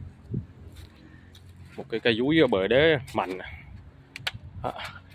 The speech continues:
ở cái đoạn bên hông này á, thì nó có một cái đoạn lũa dách ngay chỗ này nha anh em. Nó đoạn, đoạn lũa âm thân ngay chỗ này nha. Một, ngay chỗ này thôi nha anh em. Chỉ có ngay chỗ này thôi.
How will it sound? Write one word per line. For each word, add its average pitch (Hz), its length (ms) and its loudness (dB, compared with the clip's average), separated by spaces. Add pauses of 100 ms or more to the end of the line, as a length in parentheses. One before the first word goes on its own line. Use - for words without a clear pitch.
(220)
ở 113 260 8
cái 165 60 6
đoạn 110 220 8
bên 135 140 8
hông 131 220 6
này 123 160 6
á, 123 100 2
thì 120 120 -4
nó 113 100 -2
có 160 180 6
một 131 140 2
cái 127 80 4
đoạn 110 160 8
lũa 107 180 6
dách 170 200 4
ngay 143 100 4
chỗ 127 60 4
này 127 160 4
nha 127 120 6
anh 123 60 4
em. 127 120 0 (140)
Nó 123 100 -6
đoạn, 107 300 -2
đoạn 104 160 2
lũa 107 200 6
âm 127 200 2
thân 123 180 4
ngay 113 100 2
chỗ 113 40 4
này 120 140 4
nha. 113 120 4 (200)
Một, 101 120 -4 (360)
ngay 127 260 4
chỗ 127 60 6
này 139 160 4
thôi 127 160 0
nha 135 80 0
anh 131 120 0
em. 127 120 0 (240)
Chỉ 104 100 -6
có 139 160 8
ngay 131 200 4
chỗ 110 60 2
này 123 140 0
thôi. 110 120 -4